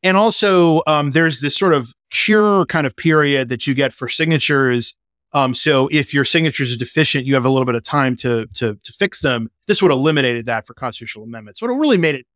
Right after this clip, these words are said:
very difficult, not just to pass these things, but to get them on the ballot. And so again, like, maybe, you know, I think Republicans of the state, like, wanna go back to the well on this,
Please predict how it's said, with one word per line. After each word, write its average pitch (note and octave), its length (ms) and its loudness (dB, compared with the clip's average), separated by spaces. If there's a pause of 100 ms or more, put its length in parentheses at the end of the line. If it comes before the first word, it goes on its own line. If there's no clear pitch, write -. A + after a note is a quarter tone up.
(260)
very F#3+ 380 2
difficult, C#3+ 540 -4
not F#3+ 200 0
just - 220 -2
to C3 60 -12
pass D#3 440 -6
these C3+ 180 -10
things, B2 220 -14
but A#2+ 100 -18
to A#2+ 60 -16
get C3+ 180 -4
them A#2 140 -6
on A2+ 100 -8
the G#2 120 -14
ballot. A2 460 -2 (640)
And F3 100 2
so F#3+ 220 4
again, G#3 320 2
like, D#3+ 240 2
maybe, D#3+ 680 2
you E3 100 0
know, C#3+ 80 2
I C#3 60 0 (100)
think D3+ 220 -6
Republicans D3 540 0
of B2+ 60 -2
the B2 80 -6
state, D3 280 -2
like, B2 180 -4
wanna C3+ 180 2
go C3+ 140 -2
back C3 240 -2
to - 80 -20
the A2 100 -12
well D3+ 280 2
on B2 220 -2
this, A#2+ 420 -6